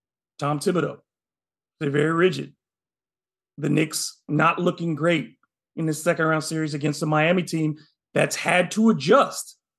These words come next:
to the loss of Tyler Herro, that's had to adjust to certain players not being in the rotation, has utilized Kevin Love in a different way since he came down to that team. And I think that's what you look at the keys to, to Miami's postseason success for a team that probably shouldn't be where it is.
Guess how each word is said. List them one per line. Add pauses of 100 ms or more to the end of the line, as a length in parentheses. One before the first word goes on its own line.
(160)
to
the
loss
of
Tyler
Herro, (400)
that's
had
to
adjust (280)
to
certain
players
not
being
in
the
rotation,
has
utilized
Kevin
Love (300)
in
a
different
way (320)
since
he
came
down
to
that
team.
And
I
think
that's
what
you
look
at
the
keys
to,
to
Miami's (360)
postseason
success (360)
for
a
team
that
probably
shouldn't
be
where
it
is.